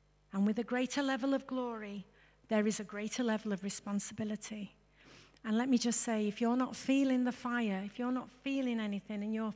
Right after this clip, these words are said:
feeling complacent, apathetic, let's be real, sometimes we do. What you need to do is you need to ask for the fire. Ask. He says,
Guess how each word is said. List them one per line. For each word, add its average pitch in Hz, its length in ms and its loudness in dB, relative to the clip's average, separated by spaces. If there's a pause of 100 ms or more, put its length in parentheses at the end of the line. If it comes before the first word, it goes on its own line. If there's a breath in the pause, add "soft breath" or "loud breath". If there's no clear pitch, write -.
feeling 233 440 0 (380 loud breath)
complacent, 247 1080 2 (100)
apathetic, 247 840 0 (200 loud breath)
let's 254 220 -4
be 285 140 2
real, 254 280 2
sometimes 233 560 -2
we 233 80 -2
do. 220 200 -4 (600 loud breath)
What 240 240 -2
you 254 80 -6 (120)
need 269 200 -8
to - 120 -10
do 220 300 -8 (260 loud breath)
is 247 160 -4
you 233 100 -2
need 220 200 -4
to - 100 -14 (200)
ask 214 500 -4
for 233 80 -10
the 196 120 -10
fire. 196 500 -8 (520 soft breath)
Ask. 208 520 -8 (300)
He 214 80 -20
says, 220 420 -14